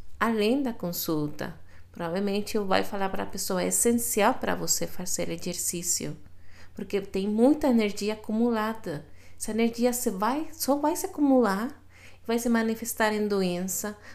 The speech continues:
vai se manifestar em raiva, vai se manifestar em conflito, porque a energia, quando não tem um canal de saída,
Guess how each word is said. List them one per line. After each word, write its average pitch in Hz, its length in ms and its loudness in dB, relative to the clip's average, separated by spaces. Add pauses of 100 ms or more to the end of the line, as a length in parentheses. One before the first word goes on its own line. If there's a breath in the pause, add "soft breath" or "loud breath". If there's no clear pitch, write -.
vai 214 140 0
se 226 120 -2
manifestar 196 800 -4
em 190 120 -4
raiva, 175 440 -4
vai 196 160 -2
se - 140 -6
manifestar 208 440 -4
em 226 80 -2
conflito, 226 840 -4 (380 loud breath)
porque - 500 -4 (440 loud breath)
a 202 120 4
energia, 220 760 0
quando 208 200 -2
não 196 160 0
tem 208 140 -4
um 208 40 -4
canal 196 560 0
de 185 140 -6
saída, 180 840 -2